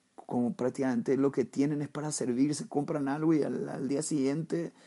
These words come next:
por, para no ser tan exagerado, después de dos, tres meses lo están regalando, lo están sembrando, lo están dando.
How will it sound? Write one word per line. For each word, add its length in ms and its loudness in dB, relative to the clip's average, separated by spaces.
por, 260 -2
para 180 2
no 120 -2
ser 160 0
tan 140 0
exagerado, 720 4
después 280 2
de 60 2
dos, 160 4
tres 220 0
meses 240 -4
lo 80 2
están 200 0
regalando, 600 0
lo 80 0
están 220 -4
sembrando, 520 0
lo 100 -2
están 300 -4
dando. 460 0